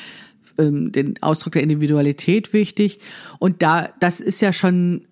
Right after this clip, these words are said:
wenn wir uns die Männermode der letzten zweihundert Jahre angucken, wo die Hose eben weitestgehend immer gleich aussieht, tatsächlich, ja, Programm sozusagen, ne? Also da wird auf Gleichförmigkeit gesetzt und ja, keiner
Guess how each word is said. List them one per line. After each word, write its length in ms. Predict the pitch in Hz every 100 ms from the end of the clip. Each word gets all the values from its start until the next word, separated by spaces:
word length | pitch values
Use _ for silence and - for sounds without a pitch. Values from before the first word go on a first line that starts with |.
| -
wenn 300 | 165 165 165
wir 240 | 165 156
uns 160 | 160 -
die 140 | 160
Männermode 600 | 175 262 240 180 160 156
der 120 | 156
letzten 300 | 156 156 -
zweihundert 340 | - 151 143 -
Jahre 260 | 143 139
angucken, 420 | 139 190 196 180 156
wo 40 |
die 120 | 156
Hose 280 | 156 165 170
eben 300 | - 151 151
weitestgehend 640 | 147 147 156 - 156 156
immer 200 | - 160
gleich 340 | 139 143 170 -
aussieht, 380 | 175 170 185 175 - - - -
tatsächlich, 720 | 165 - 175 185 202 196 - -
ja, 340 | 170 156 143 - _ _ - - - - -
Programm 560 | - 226 233 233 202 143
sozusagen, 800 | - - 165 - 147 151 139 127
ne? 180 | 151 285 - - - -
Also 240 | 175 175
da 280 | 160 165 156
wird 320 | 170 254 -
auf 220 | 165 170 - - -
Gleichförmigkeit 1040 | 170 170 233 - 208 196 196 - 185 170 170
gesetzt 520 | 151 156 196 - -
und 320 | 160 160 160 - - - - _
ja, 280 | - 156 127
keiner 800 | - 156 151 160 170 165 160